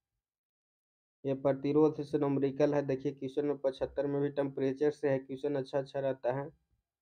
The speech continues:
<clears throat> तो यहाँ देखिए अभी हम लोग solve करेंगे। question नंबर छिहत्तर में पढ़ें क्या कह रहा है।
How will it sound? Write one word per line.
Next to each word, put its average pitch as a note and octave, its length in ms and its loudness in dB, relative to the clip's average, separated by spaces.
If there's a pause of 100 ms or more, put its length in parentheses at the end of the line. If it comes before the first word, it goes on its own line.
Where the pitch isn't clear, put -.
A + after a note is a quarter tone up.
(1500)
<clears throat> D3+ 460 -4
तो D#3 60 4
यहाँ D#3+ 260 6
देखिए D3+ 280 2
अभी D#3 160 4
हम D#3 140 6
लोग D#3 140 2
solve D3 200 2
करेंगे। D3+ 320 2
question D3 360 -2
नंबर D3 180 2
छिहत्तर C3+ 420 -4
में D3 140 0
पढ़ें C#3 320 2
क्या C#3+ 140 4
कह C#3 200 4
रहा B2 140 8
है। C#3 200 2